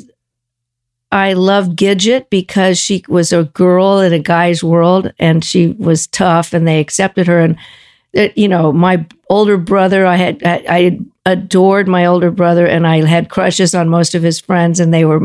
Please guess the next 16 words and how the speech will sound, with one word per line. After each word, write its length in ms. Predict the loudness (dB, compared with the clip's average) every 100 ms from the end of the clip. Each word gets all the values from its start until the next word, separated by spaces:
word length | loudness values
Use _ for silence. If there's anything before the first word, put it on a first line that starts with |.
| -2
they 120 | 0
would 220 | 0 -2 -6 -20 -20 _ _ _
put 180 | 0 2
up 180 | 0 0
with 200 | -2 0
me. 240 | 2 2
But 220 | 0 -2
then 180 | 0 0
when 120 | 0
I 100 | 0
started 400 | -2 -2 0 0
to 100 | -4
turn 280 | -4 0 2
into 300 | 0 0 0
a, 220 | 0 -2
a, 280 | -2 -2 -2